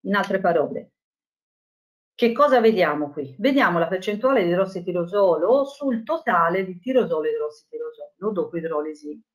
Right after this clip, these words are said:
acida. E in sostanza l'obiettivo è quello di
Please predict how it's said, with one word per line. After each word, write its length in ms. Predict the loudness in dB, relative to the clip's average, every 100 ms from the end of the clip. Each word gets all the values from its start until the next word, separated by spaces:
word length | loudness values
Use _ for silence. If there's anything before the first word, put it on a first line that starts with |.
| _
acida. 560 | -4 -4 -8 -10 -10 _ _ _
E 340 | 2 2 2 0
in 100 | 0
sostanza 640 | 0 -2 -2 0 2 2
l'obiettivo 600 | 0 0 0 -2 0 0
è 40 | 0
quello 240 | 0 -2
di 220 | -2 -10